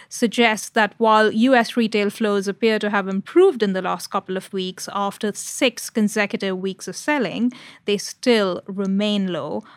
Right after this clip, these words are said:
i e in the eighth percentile of their one-year history. U S retail social media sentiment, similarly, is also down to one-year lows. So putting it all together,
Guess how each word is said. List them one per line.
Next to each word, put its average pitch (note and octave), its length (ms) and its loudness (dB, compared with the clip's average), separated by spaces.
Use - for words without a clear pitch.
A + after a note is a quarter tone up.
i G3 180 2
e F#3+ 160 -2
in G3 280 -2
the F#3+ 180 0
eighth B3 320 0
percentile G#3+ 880 0
of - 260 -6
their F3+ 160 -4
one-year F3+ 400 -6
history. - 560 -10
U A#3 160 6
S A3 240 2
retail G#3+ 340 2
social G#3+ 360 -2
media G3+ 260 2
sentiment, A#3 560 0
similarly, F#3+ 720 -6
is G#3+ 160 -2
also A3+ 600 0
down F#3 340 -2
to F#3 100 -8
one-year F3+ 320 -10
lows. - 460 -14
So - 180 2
putting G#4+ 280 4
it F4 180 2
all C4+ 200 8
together, B3 640 2